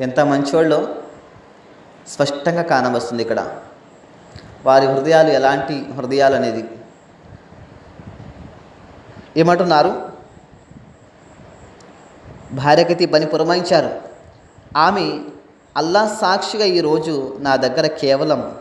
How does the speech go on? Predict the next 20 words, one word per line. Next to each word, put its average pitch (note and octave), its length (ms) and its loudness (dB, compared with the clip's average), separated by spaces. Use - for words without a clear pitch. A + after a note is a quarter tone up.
పిల్లలకు A3 380 4
సరిపోయేంత F#3+ 640 0
భోజనం D3 560 -4
మాత్రమే D#3+ 380 0
ఉంది" D3 380 0
అని C#3 420 -2
ఆమె C3 200 -4
సమాధానం B2+ 640 -2
ఇచ్చారు. A#2 400 -4
కానీ D3 120 -2
ఇంతకుముందు D3 400 0
మనం D3+ 300 -4
చూస్తే A3 560 -2
వీళ్ళింట్లో F3+ 720 2
పిల్లలకు F3+ 420 2
పెట్టేటటువంటి E3 460 -2
ఆహారం C#3+ 480 2
అయితే D#3+ 200 -2
ఉంది, C#3+ 200 -4
కానీ C#3 520 0